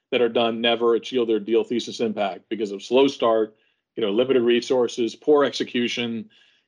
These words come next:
Uh, they're not thinking about innovating, uh, and automating. So I, I foresee a, uh, strong focus, uh, from our P E customers,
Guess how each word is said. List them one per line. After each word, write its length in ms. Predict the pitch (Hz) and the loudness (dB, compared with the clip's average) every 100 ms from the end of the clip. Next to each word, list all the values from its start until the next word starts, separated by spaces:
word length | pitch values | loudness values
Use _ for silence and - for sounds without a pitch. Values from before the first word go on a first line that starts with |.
| _ | _
Uh, 240 | 127 113 117 | 0 2 2
they're 220 | 127 120 | 2 4
not 340 | 127 123 123 | 4 2 0
thinking 300 | 135 123 131 | -4 -2 -2
about 380 | 110 117 113 - | 0 0 0 -2
innovating, 720 | 131 117 120 113 110 107 110 | -2 2 2 4 2 0 -6
uh, 200 | 123 117 | -4 -4
and 120 | 117 | -4
automating. 680 | 123 117 110 110 107 104 104 | -2 0 2 0 0 -2 -8
So 480 | - 120 110 104 107 _ _ _ _ _ - - | -4 0 2 0 -2 _ _ _ _ _ 6 8
I, 220 | 135 135 | 6 2
I 160 | 139 127 | 2 2
foresee 680 | 139 117 143 131 123 123 - | 2 2 2 4 4 0 -2
a, 1120 | 123 117 113 113 110 _ _ _ _ _ - | 0 2 2 0 -2 _ _ _ _ _ -6
uh, 380 | 123 110 104 - | -4 -4 -6 -6
strong 380 | - - 135 120 | 0 4 4 4
focus, 560 | 131 127 180 170 - - _ - | 2 4 2 0 -6 -12 _ -4
uh, 260 | 127 117 113 | -2 0 0
from 220 | 127 120 | 0 2
our 240 | 117 120 | 4 2
P 260 | 117 135 127 | 2 0 2
E 40 | |
customers, 640 | 123 127 - 143 143 143 - | 2 2 2 2 2 0 -4